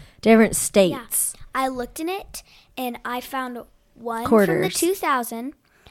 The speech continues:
Speaker 2: I found one from twenty nineteen, one from twenty twenty, and one from twenty twenty-one.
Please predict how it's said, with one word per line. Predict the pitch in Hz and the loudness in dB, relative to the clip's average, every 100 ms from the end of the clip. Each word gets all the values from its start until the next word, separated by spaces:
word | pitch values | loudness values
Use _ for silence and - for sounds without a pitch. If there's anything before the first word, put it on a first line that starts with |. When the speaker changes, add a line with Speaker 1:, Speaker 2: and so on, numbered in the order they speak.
| _ - _ | _ -20 _
Speaker 2:
I | 247 254 | -6 -6
found | - 240 226 226 | -6 -6 -6 -8
one | 226 226 | -8 -8
from | 247 277 | -10 -10
twenty | - 285 | -8 -6
nineteen, | 302 320 - 254 233 _ _ _ | -6 -8 -10 -12 -12 _ _ _
one | 233 240 262 | -8 -8 -8
from | 294 285 | -8 -8
twenty | 285 262 | -8 -8
twenty, | 240 254 262 285 - _ _ _ | -8 -8 -8 -10 -20 _ _ _
and | 240 226 | -10 -4
one | 254 311 | -4 -6
from | - 381 | -10 -12
twenty | - 320 285 277 | -8 -4 -4 -4
twenty-one. | - 262 240 220 214 214 - | -6 -8 -8 -10 -12 -14 -16